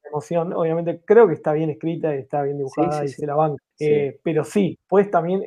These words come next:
Speaker 1: estar muy anclada en su momento, porque tenés a Reagan, tenés mucha
Speaker 2: Sí.
Speaker 1: referencia ochentosa, noventosa, eh,
Speaker 2: Sí, sí,
Speaker 1: que
Speaker 2: sí.
Speaker 1: quizás te, te puede hacer perder un poco la perspectiva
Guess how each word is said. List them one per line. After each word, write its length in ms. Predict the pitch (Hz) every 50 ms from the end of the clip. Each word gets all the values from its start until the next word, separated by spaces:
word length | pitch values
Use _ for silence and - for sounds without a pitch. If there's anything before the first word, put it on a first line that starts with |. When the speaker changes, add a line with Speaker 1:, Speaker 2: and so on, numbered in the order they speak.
| -
Speaker 1:
estar 340 | - - _ - 175 180 185
muy 200 | 175 165 185 185
anclada 460 | 180 160 151 135 165 170 180 180 175 160
en 120 | 147 139
su 160 | - - 143 139
momento, 460 | 139 143 170 175 160 143 131 135 127
porque 200 | 131 131 131 131
tenés 280 | - - 151 160 160 -
a 60 | 143
Reagan, 440 | 139 147 156 151 147 147 143 139 139 135
tenés 160 | 143 151 156
mucha 380 | 165 175 170 - 156 147 139 -
Speaker 2:
Sí. 300 | _ _ 104 98 98 95 - _ _ _ -
Speaker 1:
referencia 640 | 156 156 156 156 151 165 170 165 165 - - 151
ochentosa, 840 | 143 147 - 143 143 143 165 165 156 - - 151 147 147 147 143 139 139
noventosa, 760 | 139 143 143 143 143 143 - 156 151 143 - 147 139 139 139 _ _ _ _ _ _ _ _
eh, 80 | 147 147
Speaker 2:
Sí, 160 | 147 143 -
sí, 40 | - -
Speaker 1:
que 100 | 147 -
Speaker 2:
sí. 60 | -
Speaker 1:
quizás 460 | - - - 165 175 175 175 - _ _ _ _ _ _ _
te, 160 | - - - - _ _ _ _
te 100 | - 165
puede 240 | - - 175 175 175
hacer 240 | 160 156 - - 156 156 156 -
perder 440 | - 151 139 143 147 156 156 151 151
un 100 | 147 131
poco 260 | 147 147 139 143 143
la 220 | 139 131 131 131 127
perspectiva 920 | - 139 135 - _ 127 - _ 165 151 151 147 139 135 131 127 135 139